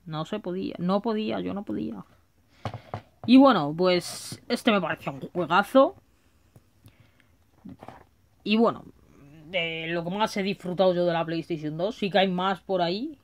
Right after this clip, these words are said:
seguro que saldrán. Y en alguno más lo diré. Pero este me encantaba a mí.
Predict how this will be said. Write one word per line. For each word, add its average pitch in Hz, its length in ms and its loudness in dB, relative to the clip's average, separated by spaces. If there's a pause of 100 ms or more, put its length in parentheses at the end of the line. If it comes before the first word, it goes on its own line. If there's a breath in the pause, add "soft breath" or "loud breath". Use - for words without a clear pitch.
seguro 185 340 -2
que 185 60 -2
saldrán. 160 480 -6 (500)
Y 175 80 -6
en 180 60 -2
alguno 185 320 0
más 202 160 2
lo 180 120 4
diré. 165 360 -4 (680 soft breath)
Pero 190 400 6
este 208 480 2
me 165 80 -8
encantaba 156 480 -4
a 143 40 -8
mí. 214 340 -12